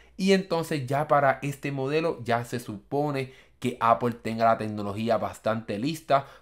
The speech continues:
para poder colocar el sistema de Face I D detrás de la pantalla. No la cámara frontal todavía, se supone, según este reporte, Apple no tendría la habilidad de poder colocar la cámara detrás de la pantalla,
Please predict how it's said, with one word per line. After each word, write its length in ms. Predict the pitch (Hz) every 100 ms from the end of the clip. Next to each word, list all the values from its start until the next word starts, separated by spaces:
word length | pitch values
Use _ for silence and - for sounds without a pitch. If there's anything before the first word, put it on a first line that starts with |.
| -
para 320 | 127 131 127
poder 320 | 113 107 123
colocar 760 | 127 123 110 104 135 135 117 - - -
el 220 | 131 131
sistema 440 | 127 120 123 120
de 120 | 117 107
Face 360 | - 120 123
I 120 | 104
D 240 | 101 135 147
detrás 640 | 113 110 - - 156 160 135
de 80 |
la 120 | 117 110
pantalla. 580 | 104 101 117 107 92 - - -
No 220 | 123 147
la 140 | 196 220
cámara 340 | 190 190 185
frontal 520 | - 147 127 143 160
todavía, 600 | 147 123 110 110 143 160
se 140 | - 120
supone, 480 | 107 - 110 131 135
según 300 | 98 98 120
este 200 | 117 113
reporte, 600 | 107 113 117 - 120 - - - -
Apple 320 | 123 127 127
no 260 | 120 123 139
tendría 400 | 143 123 120 123
la 100 | 120
habilidad 500 | 113 104 104 117 117
de 180 | 117
poder 360 | 117 107 104 113
colocar 440 | 120 110 104 110
la 320 | 110 107 101 -
cámara 420 | 120 120 120 117
detrás 400 | 101 - 113 110
de 80 | 110
la 140 | 104
pantalla, 640 | 107 101 156 160 147 135